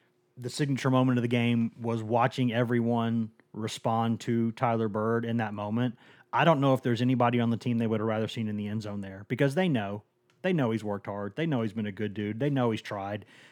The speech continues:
and he just, it hadn't worked out for him.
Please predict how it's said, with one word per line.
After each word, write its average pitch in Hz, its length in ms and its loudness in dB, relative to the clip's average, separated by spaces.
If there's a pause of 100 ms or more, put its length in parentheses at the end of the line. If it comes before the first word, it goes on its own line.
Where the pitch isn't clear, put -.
(160)
and 123 480 0
he 123 260 -2
just, 117 240 -8
it 120 100 -6
hadn't 127 220 0
worked 127 220 4
out 160 160 0
for 104 180 -4
him. 101 140 -10